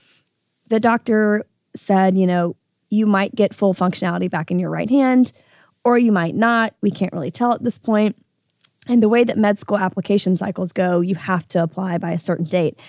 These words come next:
And because of the surgery, it meant I would have to push my application back an entire year.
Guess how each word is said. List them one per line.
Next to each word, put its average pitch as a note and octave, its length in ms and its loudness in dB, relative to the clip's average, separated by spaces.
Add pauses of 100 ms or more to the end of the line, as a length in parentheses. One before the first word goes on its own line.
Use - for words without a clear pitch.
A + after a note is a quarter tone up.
(320)
And G3 140 2
because G#3+ 300 2
of G3 60 0
the G3 60 0
surgery, G#3 600 0 (440)
it G#3+ 140 4
meant G#3 220 4
I G3 100 0
would G3 120 0
have G3 180 -4
to - 80 -6
push - 320 -6
my F3+ 80 -2
application F3 720 -4
back D#3+ 280 -8
an F#3+ 80 -4
entire F3+ 460 -6
year. E3+ 480 -4